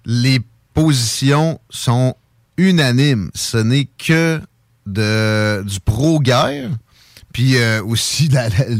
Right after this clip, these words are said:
l'Ukraine est une démocratie, Zelensky et, et, et Jésus réincarné. Et tu voulais nous dire quelques mots sur leur,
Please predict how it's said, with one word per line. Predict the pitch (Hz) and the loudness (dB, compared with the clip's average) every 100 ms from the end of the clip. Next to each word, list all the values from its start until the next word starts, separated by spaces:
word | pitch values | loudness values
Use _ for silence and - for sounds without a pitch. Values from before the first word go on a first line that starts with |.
| 95 117 | -4 -6
l'Ukraine | 110 107 113 113 127 120 | -4 -4 -2 -2 0 -2
est | 101 | -2
une | 113 | 0
démocratie, | 110 107 104 98 90 - 139 | 0 2 0 -2 -4 -4 -4
Zelensky | 107 104 104 101 - - 117 - | 0 2 2 0 -2 -6 -6 -2
et, | 104 101 - | 0 0 0
et, | 104 - 101 98 | -2 0 -2 0
et | 95 | 0
Jésus | 87 107 95 117 | 2 2 2 2
réincarné. | 117 107 101 101 90 120 180 - - - - - - - | 2 0 -2 -4 -2 0 -2 -4 -18 -20 -20 -20 -20 -10
Et | - 135 127 | -2 0 0
tu | 131 | 0
voulais | 151 214 | 2 2
nous | 165 | 0
dire | 131 196 | 0 0
quelques | - 190 160 | 0 0 2
mots | 156 196 220 | 0 0 -4
sur | - 160 156 | -4 -4 -4
leur, | 127 123 127 | -2 0 0